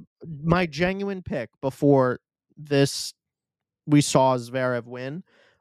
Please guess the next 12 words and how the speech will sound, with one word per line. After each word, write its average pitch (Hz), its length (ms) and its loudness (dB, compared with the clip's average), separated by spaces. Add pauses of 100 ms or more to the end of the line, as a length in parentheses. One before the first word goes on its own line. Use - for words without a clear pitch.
was 131 240 4
gonna 139 200 0
be 135 180 -2
Medvedev 139 560 2
winning 147 240 -4
the 151 60 -8
group 117 380 -10 (200)
and 127 140 -4
Carlos 131 720 0 (280)
barely 143 380 2
skating 120 480 -6
in, 104 220 -6